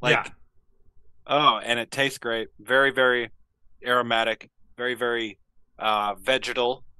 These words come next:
Speaker 1: to quote Jeff. And, um, yeah, we'll see how it evolves, but it's, it's good.
Speaker 2: Nice.
Speaker 1: I love, Fort George is just nailing it for me lately.
Speaker 2: It,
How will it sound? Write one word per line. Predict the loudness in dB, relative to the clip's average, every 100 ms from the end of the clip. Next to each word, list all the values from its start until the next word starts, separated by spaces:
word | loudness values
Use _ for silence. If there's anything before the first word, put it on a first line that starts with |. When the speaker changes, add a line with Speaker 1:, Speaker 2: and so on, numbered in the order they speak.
| -10
Speaker 1:
to | -6 -4 -6
quote | -6 -8 -6
Jeff. | -6 -6 -8 -14 _ _ -20 -10 -8 -8 -16 -12
And, | -10 -8 -6
um, | -6 -6 -10 -14 -18 -20 -20 -16 -2
yeah, | -2 -2 -6 -12
we'll | -8
see | -4 0
how | 0
it | 0
evolves, | 0 0 -2 -8
but | -8 -8
it's, | -8 -12 -12
it's | -12 -8
good. | -6 -6 -8 -20 -20 -10
Speaker 2:
Nice. | -4 2
Speaker 1:
I |
love, | 2 0 -4 -18 -2
Fort | 0 2
George | 0 -2
is | -4
just | -8 -8
nailing | -6 -6 -6 -8
it | -12
for | -12
me | -12 -10
lately. | -12 -12 -14 -16 -20 -20 -20 -20 -20 -20 -20 -20 -20 -20 -20 -20 -20 -20 -20 -20 -18
Speaker 2:
It, | -16 -14